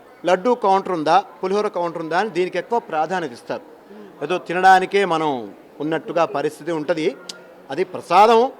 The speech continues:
అది మంచిదే, కానీ ఇక ముందు కొంచెం మనలో మార్పు రావాలి. దేవాలయానికి వెళ్తే మా యూత్కి ఏ విద్య దొరుకుతోంది, దేశం పట్ల,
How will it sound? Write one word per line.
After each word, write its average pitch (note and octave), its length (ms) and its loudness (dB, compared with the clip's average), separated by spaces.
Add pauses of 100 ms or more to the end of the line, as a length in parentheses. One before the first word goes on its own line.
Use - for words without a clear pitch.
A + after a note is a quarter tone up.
(600)
అది C#3 140 -10
మంచిదే, E3+ 580 2 (680)
కానీ G#3+ 540 4 (100)
ఇక G#3 140 0
ముందు D#4 260 2
కొంచెం B3 500 0
మనలో G3+ 280 2
మార్పు G3 440 -4
రావాలి. G#2 360 -8 (640)
దేవాలయానికి C#3+ 680 -4
వెళ్తే A#2 440 -2 (560)
మా D#3 200 2
యూత్కి A3+ 600 -4 (720)
ఏ A#3 380 8 (440)
విద్య E3+ 340 2
దొరుకుతోంది, F3+ 580 -2 (840)
దేశం D#3 340 2
పట్ల, B2 480 -8